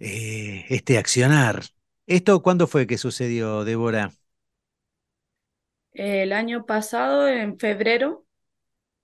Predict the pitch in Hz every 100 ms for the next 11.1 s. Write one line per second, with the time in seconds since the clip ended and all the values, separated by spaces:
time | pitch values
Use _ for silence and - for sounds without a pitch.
0 | _ _ _ - 208 196 185 175 170 170
1 | - _ _ _ _ _ _ _ _ _
2 | - 214 214 208 262 294 302 285 254 226
3 | 220 208 196 190 214 214 202 196 226 240
4 | 240 214 190 180 175 185 190 190 180 160
5 | - _ _ _ _ _ _ _ _ _
6 | _ _ _ _ _ _ _ _ _ -
7 | 202 214 240 226 226 254 262 262 247 220
8 | 190 _ _ _ _ _ _ _ _ _
9 | _ _ _ _ _ _ _ _ _ 240
10 | 240 220 202 - _ _ _ _ 107 90
11 | 117